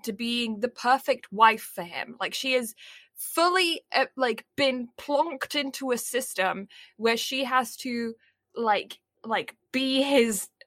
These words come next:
like, I don't know, servant in a way, in a lot of ways, and birth his babies whenever he requests it. Like, it's a very old-fashioned perspective, especially considering that a lot of this is, like, power in the lady's hands, but this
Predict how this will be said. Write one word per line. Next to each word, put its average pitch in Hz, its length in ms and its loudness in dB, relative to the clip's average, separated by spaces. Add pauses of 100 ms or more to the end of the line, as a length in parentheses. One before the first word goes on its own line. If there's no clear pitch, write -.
(160)
like, 117 200 -4 (340)
I 196 140 -4
don't 220 120 -4
know, 190 280 0 (380)
servant 196 540 2
in 196 140 0
a 185 60 2
way, 185 340 4
in 196 120 0
a 185 60 0
lot 208 160 4
of 185 140 -4
ways, 196 420 0 (460)
and 202 200 0
birth 220 280 4
his 220 160 -4
babies 190 400 0
whenever 185 240 -2
he 196 160 -6
requests 220 420 -2
it. - 160 -8
Like, 208 160 0
it's 233 140 0
a 240 40 6
very 285 480 6 (140)
old-fashioned 208 960 0 (580)
perspective, 233 460 2
especially 285 340 4
considering 226 460 -2
that 202 160 2
a 196 60 -2
lot 196 160 2
of 185 80 -16
this 185 180 -6
is, 185 180 -2
like, 170 240 -2
power 180 400 4
in 175 440 -4 (100)
the 190 180 -6 (140)
lady's 269 300 2
hands, 254 280 2
but 190 220 -6
this 285 240 4